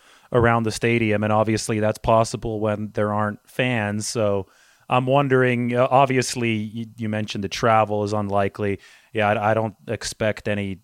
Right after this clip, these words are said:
road travel at this point. Who knows? M-, maybe they're, you know, that will change, as you said. But at least for the home games, assuming that we'll be at Levi's Stadium, uh, maybe we'll just be in, you know, you'll be in section one twelve, <laughs> I'll be in section one fifteen.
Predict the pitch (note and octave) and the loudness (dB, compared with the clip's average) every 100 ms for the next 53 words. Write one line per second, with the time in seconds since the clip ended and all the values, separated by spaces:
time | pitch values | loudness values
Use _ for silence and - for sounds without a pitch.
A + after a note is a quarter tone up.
0 | - G#2 G#2 G#2+ - G#2+ G2 G#2+ A2 - | -6 0 0 0 -2 -2 0 0 0 0
1 | E3 - B2 B2 B2+ A#2+ G#2 A#2 C3 - | 0 0 -2 0 0 4 4 2 -2 -4
2 | A2+ A2+ G#2+ G#2 G#2 G2 G2 G2 F2 _ | -6 -4 -4 -2 -2 -2 -2 -2 -6 _
3 | - A2 G2+ F#2+ F#2+ G2 F#2+ - G#2+ G#2 | -14 -10 -6 -4 -2 -2 -4 -6 -4 -2
4 | G2 F#2+ F#2+ F#2+ - G#2 G2+ G#2 G2+ - | -2 -2 -2 -4 0 0 0 0 -2 -6
5 | - - - B2 F#3 G3 C#3+ C#3+ E3+ B2+ | -20 -12 -2 2 2 4 6 6 4 4
6 | G#2+ G#2+ G#2 G#2+ - C#3 C#3 A#2 A#2 G#2+ | 4 2 0 -2 0 0 0 0 0 0
7 | G#2+ B2 A#2+ A2 A2 A2+ G#2+ G2+ - A#2 | -2 -2 0 -2 0 -2 2 0 -2 -4
8 | A2 G2 F#2 F#2 G#2 _ _ _ _ _ | -4 -2 -4 -6 -12 _ _ _ _ _
9 | - _ - A2+ A2+ C3 D3 B2 A#2+ A2 | -20 _ -4 0 4 4 4 4 4 2
10 | A2+ - B2 A#2 A2 G#2 A2 G#2 G#2+ A2 | 0 -2 0 2 2 0 0 2 0 2
11 | A2+ A#2 A2+ A2 B2 - A#2+ G#2 G#2+ A2 | 2 2 0 0 -2 0 -2 0 0 0
12 | - A2 A2 A#2+ A2 F#3+ C#3 G3 D3+ - | 0 2 4 2 2 2 4 2 0 -2
13 | - F3 - E3+ D3 D3+ C#3 - B2 - | -2 -2 0 -2 0 0 0 0 -4 -2
14 | C#3 B2+ C3+ | 0 2 2